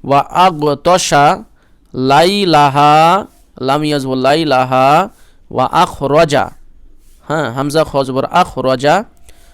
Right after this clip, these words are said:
দুহাহা। এই যে এখানে খুব সাবধানে উচ্চারণ করবেন, কারণ এই যে এই হাটা, এটা গলার মধ্যখান থেকে বের হয়, হা,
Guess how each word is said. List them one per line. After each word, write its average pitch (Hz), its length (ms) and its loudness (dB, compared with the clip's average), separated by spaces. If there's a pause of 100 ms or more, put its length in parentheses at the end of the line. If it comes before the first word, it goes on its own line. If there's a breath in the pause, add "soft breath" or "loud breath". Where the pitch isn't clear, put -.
(260 soft breath)
দুহাহা। 151 1800 2 (400 loud breath)
এই 113 120 -8
যে 113 100 -6
এখানে 175 540 -2 (120)
খুব 156 140 -8
সাবধানে 151 360 -4
উচ্চারণ 139 320 -4
করবেন, 131 320 -8
কারণ 151 280 -4 (280 soft breath)
এই 143 160 -6
যে 147 60 -6
এই 175 240 -2
হাটা, 135 460 -2 (300)
এটা 147 180 -6
গলার 151 260 -2
মধ্যখান 160 420 -6
থেকে 131 180 -8
বের 120 140 -6
হয়, - 220 -8
হা, 160 680 2